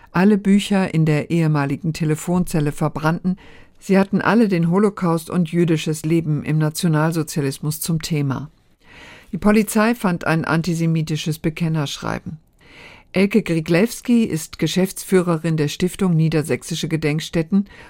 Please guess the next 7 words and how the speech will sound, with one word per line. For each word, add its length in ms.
und 240
Leiterin 580
der 140
K-Z-Gedenkstätte 1120
Bergen-Belsen. 760
Frau 260
Griglewski, 800